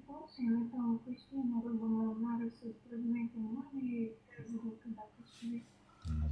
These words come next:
Speaker 2: кидайте, звичайно. А чому ви раніше це не робили? Це від кого у вас питання?
Speaker 1: Е, Мережка.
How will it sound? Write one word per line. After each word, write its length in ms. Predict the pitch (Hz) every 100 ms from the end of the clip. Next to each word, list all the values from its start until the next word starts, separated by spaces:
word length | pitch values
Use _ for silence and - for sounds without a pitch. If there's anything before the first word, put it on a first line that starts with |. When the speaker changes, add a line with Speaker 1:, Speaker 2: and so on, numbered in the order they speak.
| 73
Speaker 2:
кидайте, 460 | 95 85 98 143 -
звичайно. 680 | - - - 160 143 110 98
А 40 |
чому 300 | 98 101 107
ви 100 | 95
раніше 380 | 90 87 107 101
це 200 | - 104
не 120 | 98
робили? 300 | 95 90 85
Це 160 | - 101
від 180 | 107 104
кого 280 | 87 67
у 220 | 69 71 -
вас 200 | - - -
питання? 380 | - - - 262
Speaker 1:
Е, 40 | 254
Мережка. 600 | 262 247 233 - -